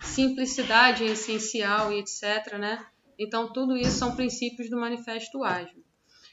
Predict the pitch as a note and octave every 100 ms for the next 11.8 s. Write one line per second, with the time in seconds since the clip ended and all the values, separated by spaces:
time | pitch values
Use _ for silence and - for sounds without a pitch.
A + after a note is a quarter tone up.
0 | _ A3 A3 A3+ A#3 B3+ D#4+ D#4 D4+ C#4
1 | C4+ - B3+ A3+ G#3+ G#3 G#3 G#3+ G#3+ A3
2 | A3+ A3+ - A3 G#3 G3 - _ _ _
3 | _ G#3+ G3+ G#3 G3+ G3 B3 C#4+ C#4+ -
4 | A3+ A3 G#3 A#3 E4 - - - G#3+ B3
5 | C#4 A3 G#3+ G#3+ A3+ A3+ A3 A3 G#3+ G#3+
6 | G#3+ A3 G#3 G#3+ A#3 D4 - E4 _ _
7 | _ G#3+ G#3 B3+ B3+ - A#3 A3+ G3 G3+
8 | _ _ _ G#3+ A#3 A#3 - A#3+ A3+ A3
9 | A3+ C#4 - E4 D#4+ - _ _ G#3+ A3
10 | A#3 A3 A#3 A#3 - A#3 A3+ A3 A3+ D4
11 | C4 B3+ A#3+ G3+ G#3+ A#3 B3